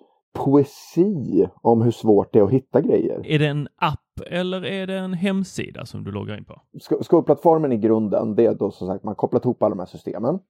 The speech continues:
Speaker 1: Och sen så har man byggt då ett antal sajter där man kan komma åt informationen. Eh, och sen så har de byggt en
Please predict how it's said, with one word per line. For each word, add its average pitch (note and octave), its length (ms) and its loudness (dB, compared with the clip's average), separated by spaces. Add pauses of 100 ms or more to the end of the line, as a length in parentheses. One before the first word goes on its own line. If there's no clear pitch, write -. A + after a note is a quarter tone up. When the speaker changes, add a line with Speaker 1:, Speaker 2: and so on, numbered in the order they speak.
(240)
Speaker 1:
Och A#2+ 120 2
sen C3+ 140 6
så B2+ 60 -2
har C3+ 60 4
man C3 120 4
byggt A2 220 0
då G2+ 200 4 (280)
ett - 120 2 (160)
antal G#2+ 680 2
sajter A#2+ 840 2 (320)
där A2 120 6
man G#2 140 -2
kan G#2 140 -8
komma G#2 200 -4
åt G2 140 -6
informationen. C#3 720 -2 (520)
Eh, G#2+ 180 6
och A#2 220 2
sen G#2 180 2
så G#2 300 2
har G2+ 120 4
de G2+ 140 0
byggt - 240 -8
en F#2 180 -4